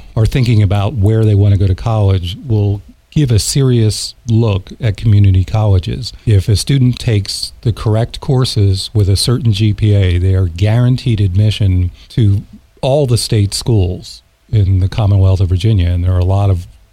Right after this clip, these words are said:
schools. The G P A may vary a bit, and the course load may vary a bit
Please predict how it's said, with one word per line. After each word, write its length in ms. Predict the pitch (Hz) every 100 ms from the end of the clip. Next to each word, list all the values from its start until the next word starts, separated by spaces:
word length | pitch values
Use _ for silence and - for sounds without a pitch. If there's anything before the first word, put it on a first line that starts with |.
| _
schools. 600 | - 120 101 87 90 -
The 100 | 104
G 160 | 127
P 180 | 120 113
A 140 | 107 95
may 180 | 98
vary 480 | 92 85 107 104 101
a 60 | 101
bit, 240 | 92 104
and 180 | - 101
the 60 | 95
course 320 | 120 113 -
load 280 | 98 90 90
may 140 | 95
vary 340 | 90 92 92
a 60 | 90
bit 300 | 82 98 -